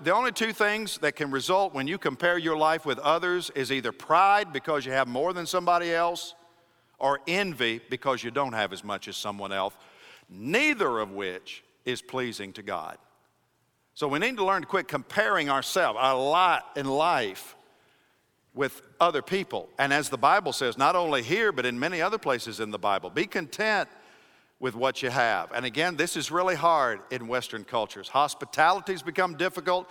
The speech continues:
in Western cultures like ours. Contentment has become difficult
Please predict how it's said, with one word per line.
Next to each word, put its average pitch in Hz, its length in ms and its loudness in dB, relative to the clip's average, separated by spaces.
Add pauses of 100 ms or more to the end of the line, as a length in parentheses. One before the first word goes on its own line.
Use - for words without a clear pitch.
(300)
in 139 200 -2
Western 156 400 0
cultures 165 460 -2
like 147 240 4
ours. 151 600 2 (600)
Contentment 180 840 0 (160)
has 127 180 -2
become 123 380 -4
difficult 107 580 -4